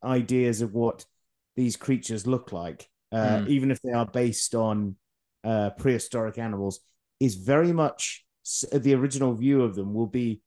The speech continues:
Speaker 1: based exactly what the original sort of pop culture view of an animal will be. So things like Nessie,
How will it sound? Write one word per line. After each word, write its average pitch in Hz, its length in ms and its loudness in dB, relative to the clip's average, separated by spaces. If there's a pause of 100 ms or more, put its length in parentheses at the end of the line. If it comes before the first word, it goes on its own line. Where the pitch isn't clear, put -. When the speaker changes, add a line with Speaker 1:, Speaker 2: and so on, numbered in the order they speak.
(420)
Speaker 1:
based 135 300 -2
exactly 135 500 -2
what 117 340 0 (140)
the 117 380 -2
original 123 640 2
sort 107 200 -4
of 107 160 -6
pop - 240 -6
culture - 400 -2
view 104 220 0
of 98 80 -4
an 107 80 -4
animal 101 340 -4
will 95 140 -2
be. 110 200 0
So 104 360 -2 (520)
things 123 200 2
like 117 160 2
Nessie, 117 540 2